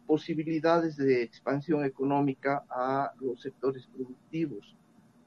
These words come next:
Pero yo creo que esto, eh, va a estar involucre-, va a estar implicado también por, eh, la asesoría internacional y que la negociación va a pasar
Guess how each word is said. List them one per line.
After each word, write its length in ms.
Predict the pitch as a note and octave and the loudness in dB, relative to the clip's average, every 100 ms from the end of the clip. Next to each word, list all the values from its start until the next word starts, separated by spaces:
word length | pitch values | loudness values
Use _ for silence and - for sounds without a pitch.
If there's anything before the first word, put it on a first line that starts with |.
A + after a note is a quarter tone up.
| _ - | _ 4
Pero 320 | D#3+ E3+ F#3 | 6 8 8
yo 160 | F3+ F3+ | 6 2
creo 340 | E3+ E3+ F3+ | 2 4 2
que 200 | F3+ D#3 | 4 2
esto, 440 | D#3 - E3+ F3+ F#3 | 2 0 2 2 2
eh, 400 | D3 C#3 C3+ - - - _ - | 2 4 4 2 -6 -20 _ 0
va 180 | D3 E3 | 4 4
a 40 | E3 | 4
estar 380 | D#3+ - D#3 D#3 | 0 0 2 2
involucre-, 720 | D#3 D3+ D3 C#3 - G2+ - | 0 0 0 -2 -2 -2 0
va 120 | D3 E3+ | 0 2
a 40 | |
estar 400 | E3+ - F#3 G#3 | 0 2 4 4
implicado 720 | E3 D3+ C3 - D3 D3 F3+ - _ _ _ - | 2 -2 -6 0 2 2 -2 -8 _ _ _ -2
también 560 | D3 D3+ E3+ F3+ F3+ | 0 2 2 2 2
por, 360 | C#3+ D#3+ E3+ - | 4 6 6 2
eh, 340 | C#3+ C#3 C3 C3 | 2 4 4 4
la 120 | C3 | 2
asesoría 540 | C#3+ D3+ C#3+ D3+ E3+ | 0 -4 0 0 0
internacional 920 | D#3+ C#3 C3+ C#3 C3 C#3 C#3 C#3+ F3+ F#3+ _ - - - | 0 0 -2 -2 -6 -2 2 2 0 -4 _ -20 -18 -16
y 100 | - | -4
que 140 | D#3+ | 0
la 120 | D3 | 2
negociación 840 | D#3 C#3+ D3 D3 D3+ D#3 E3 D#3+ D3+ | 2 2 0 0 -6 0 2 2 2
va 100 | C#3+ | -2
a 60 | |
pasar 440 | - C#3+ D#3 D3 | -2 -4 0 0